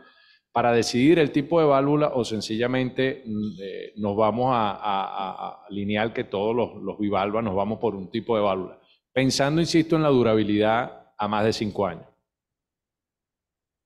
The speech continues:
Entonces, no sé si ustedes toman en cuenta la morfología de la válvula para decidir el tipo, balón o autoexpandible, o, eh, habitualmente se van con las balón expandibles para, para las bivalvas.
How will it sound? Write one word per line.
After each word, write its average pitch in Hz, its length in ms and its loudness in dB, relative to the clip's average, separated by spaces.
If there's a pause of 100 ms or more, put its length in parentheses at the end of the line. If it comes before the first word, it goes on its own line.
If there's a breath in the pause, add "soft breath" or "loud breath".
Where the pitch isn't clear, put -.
(580 loud breath)
Entonces, - 240 -2
no 117 120 2
sé 120 100 0
si 147 120 2
ustedes 147 640 0
toman 143 280 2
en 135 80 -2
cuenta 143 440 0
la 123 160 0
morfología 113 540 0
de 131 60 2
la 143 80 2
válvula 139 380 4
para 117 160 0
decidir 113 380 0
el 135 140 0
tipo, 143 320 2
balón 120 320 4
o 135 80 2
autoexpandible, 151 800 0
o, - 580 0 (200)
eh, 107 260 -8
habitualmente 113 760 0
se 120 140 -2
van 101 180 0
con 120 120 -2
las 113 120 -2
balón 101 260 0
expandibles 104 500 -4
para, 90 400 -10
para 87 160 -10
las 85 120 -12
bivalvas. 87 420 -4